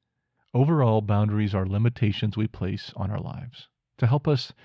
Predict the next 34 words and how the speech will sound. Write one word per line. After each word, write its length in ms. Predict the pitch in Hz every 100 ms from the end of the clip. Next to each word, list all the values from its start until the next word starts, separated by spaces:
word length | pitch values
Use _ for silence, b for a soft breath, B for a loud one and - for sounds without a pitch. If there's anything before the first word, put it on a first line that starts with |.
| b b -
reduce 440 | 117 127 131 -
adverse 480 | 110 107 110 117 -
reactions 600 | 113 101 101 - 104 101
and 100 | 107
to 100 | 117
help 220 | 113 131
manage 400 | 107 104 107 104
our 140 | 98 101
recovery. 640 | 104 - 123 - 101 113 _ _ _ _ _ b b b b -
But 120 | 123
setting 360 | - 165 185
boundaries 480 | 147 143 160 139 117
isn't 320 | 123 120 131
always 340 | 110 113 120 117
straightforward. 840 | - 110 107 - 127 131 123 - _ _ _ _ _ b b b 131
And 340 | 143 151 135 -
your 220 | 131 160
boundaries 580 | 139 147 165 120 110 -
affect 460 | 117 - 143 123
more 480 | 123 120 127 107 101 - _ _
than 160 | 107 101
just 340 | 82 92 -
you. 240 | - 87 - _ _ _ _ _ _ _ -
A 80 |
key 300 | 123 - 170
term 320 | 170 - 131 123
to 60 |
remember 360 | 113 107 107 107
when 160 | 107
it 80 | 107
comes 300 | - 107 104
to 80 | 113
setting 300 | - 113 110
boundaries 560 | 104 107 113 127 139